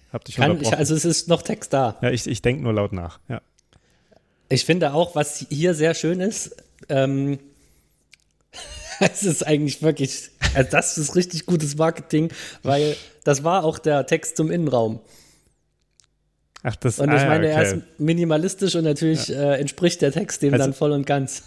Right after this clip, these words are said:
Speaker 1: Also ich hab erst gedacht, so minimalistisch kann ja heißen, wir hatten keine Kohle
Speaker 2: Ja.
Speaker 1: und, und wir, wir verkaufen jetzt nichts als etwas.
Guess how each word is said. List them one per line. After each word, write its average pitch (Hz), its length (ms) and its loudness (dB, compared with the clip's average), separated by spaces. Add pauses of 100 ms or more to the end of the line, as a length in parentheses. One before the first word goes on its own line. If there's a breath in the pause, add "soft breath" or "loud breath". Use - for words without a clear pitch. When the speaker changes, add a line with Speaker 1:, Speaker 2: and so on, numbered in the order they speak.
(160)
Speaker 1:
Also 123 160 2
ich 113 120 2
hab 135 100 0
erst 143 160 -2
gedacht, 131 240 0
so 131 80 0
minimalistisch 127 640 0
kann 131 140 0
ja 117 100 2
heißen, 127 260 0
wir 110 80 2
hatten 117 220 0
keine 113 240 0
Kohle 147 440 -2 (540 soft breath)
Speaker 2:
Ja. 135 220 2
Speaker 1:
und, 135 320 0
und 120 300 -4 (100)
wir, 120 360 -2
wir 113 100 -2
verkaufen 123 420 0
jetzt - 340 -4
nichts 127 300 0
als 120 180 -2
etwas. 120 500 -2